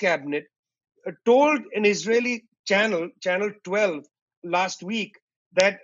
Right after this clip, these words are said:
um, Mister Netanyahu has lost the trust of the Israeli people and that Israel must go to elections. I found this very interesting that Mister Eisenkot made this statement, uh, right now at this point.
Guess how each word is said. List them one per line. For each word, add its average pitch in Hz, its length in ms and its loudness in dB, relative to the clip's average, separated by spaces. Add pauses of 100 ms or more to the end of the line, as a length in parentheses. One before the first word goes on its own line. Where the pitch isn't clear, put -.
um, 196 320 0
Mister 202 320 -6
Netanyahu 240 760 -6
has 180 180 -4
lost 190 340 -6
the 220 100 -6
trust 202 460 -6
of 196 160 -6
the 180 140 -4
Israeli 185 480 -4
people 175 400 -4 (340)
and 185 160 4
that 202 140 4
Israel 185 420 2
must 190 260 -4
go 180 160 2
to 202 140 -4
elections. 170 720 0
I 196 60 -4 (100)
found 240 280 -2
this 233 300 -6 (260)
very 190 360 4
interesting 175 800 -2
that 165 180 -2
Mister 185 280 -6
Eisenkot 202 680 0 (320)
made 175 300 0
this 202 160 -6
statement, 190 580 -4 (320)
uh, 180 180 4
right 175 360 0
now 170 400 -2 (100)
at 139 160 -12
this 180 180 -8
point. 175 440 -2